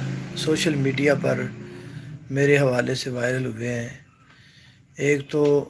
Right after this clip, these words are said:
कुरान करीम के हवाले से है, जिसमें पाँचवें पारे की मैंने आयत पढ़ी है।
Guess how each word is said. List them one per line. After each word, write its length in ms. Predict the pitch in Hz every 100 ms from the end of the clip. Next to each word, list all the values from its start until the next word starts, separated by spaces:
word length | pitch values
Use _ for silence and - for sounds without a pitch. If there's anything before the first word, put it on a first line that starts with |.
| 151 -
कुरान 360 | 139 135 143
करीम 340 | 139 135 139 143
के 120 | 139
हवाले 360 | 135 123 117 123
से 160 | -
है, 220 | 127 127 117
जिसमें 300 | 131 - 127
पाँचवें 600 | - 127 127 131 131 131
पारे 360 | 123 123 120 123
की 140 | 120
मैंने 240 | 120 120 120
आयत 260 | 113 113
पढ़ी 300 | - 117 117
है। 120 | 113